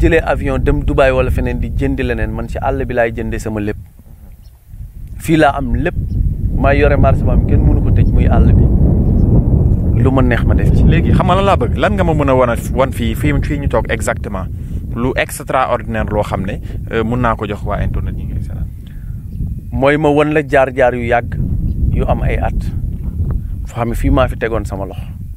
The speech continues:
Speaker 1: Fii maa fi doon toog. Lu bokkut ak kurus bi, fii nga xamante ne, am,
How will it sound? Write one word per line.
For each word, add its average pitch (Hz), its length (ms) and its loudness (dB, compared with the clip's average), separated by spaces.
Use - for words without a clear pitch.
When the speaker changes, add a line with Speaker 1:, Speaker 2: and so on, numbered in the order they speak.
Speaker 1:
Fii 151 320 2
maa 131 160 4
fi 120 100 -4
doon 113 220 -2
toog. 95 180 -4
Lu 131 100 2
bokkut 131 300 0
ak 117 100 0
kurus 127 300 0
bi, 135 320 0
fii 139 240 -2
nga 139 60 4
xamante 117 420 0
ne, 92 140 -2
am, 117 520 -2